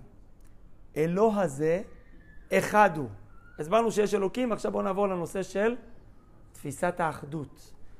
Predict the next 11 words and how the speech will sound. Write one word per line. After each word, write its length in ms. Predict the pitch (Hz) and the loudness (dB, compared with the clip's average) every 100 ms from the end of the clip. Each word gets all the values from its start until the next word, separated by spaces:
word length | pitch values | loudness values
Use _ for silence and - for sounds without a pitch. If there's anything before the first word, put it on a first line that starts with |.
| - | -4
הוא 160 | - 226 | 8 8
אחד, 280 | 190 180 180 190 - - - - - | 10 4 4 -2 -14 -18 -20 -20 -2
אינו 300 | 139 156 196 | 2 4 6
לו 140 | 208 214 | 6 4
שניים, 560 | - 180 180 180 180 180 - - - 143 | 2 4 6 4 0 -6 -14 -16 -8 2
ולא 120 | 170 | 4
יותר 360 | 196 196 185 | 4 4 2
על 60 | 180 | 2
השניים, 560 | 170 180 170 165 165 160 - - - 139 | 0 2 2 2 -2 -8 -14 -18 -4 2
אלא 160 | 156 156 147 | 4 4 0
אחד, 320 | - 190 | 2 4